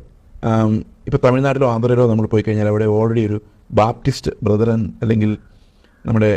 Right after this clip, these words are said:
ഈ ഭക്ത് സിംഗിൻ്റെ ഒക്കെ ഉള്ളൊരു റിവൈവൽ അവിടെ already നടന്നിട്ടുണ്ട്. അപ്പം അവർ ഭജനം പഠിപ്പിക്കുമ്പോൾ നമ്മൾ പഠിപ്പിക്കുന്നവരായിരിക്കണം എന്നില്ല, പക്ഷെ അവർ പഠിപ്പിച്ചിട്ടുണ്ട്. അതായത് ക്രിസ്തുവിനെ സംബന്ധിക്കുന്ന,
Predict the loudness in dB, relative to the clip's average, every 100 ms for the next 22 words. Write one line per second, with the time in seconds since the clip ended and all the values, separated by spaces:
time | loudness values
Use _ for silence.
0 | 0 -2 -4 -4 -4 -2 0 -2 -2 -2
1 | -2 -2 -2 0 0 0 0 0 0 -2
2 | -2 -4 -6 -8 -10 -8 -4 -4 -6 -18
3 | -20 -6 -2 0 2 0 0 0 0 2
4 | 2 4 2 2 0 0 0 0 0 -2
5 | -4 -8 -20 _ _ -6 -2 -2 0 0
6 | 0 0 -2 -6 -12 _ -4 0 0 -2
7 | -4 -2 0 0 0 -2 -2 -2 -4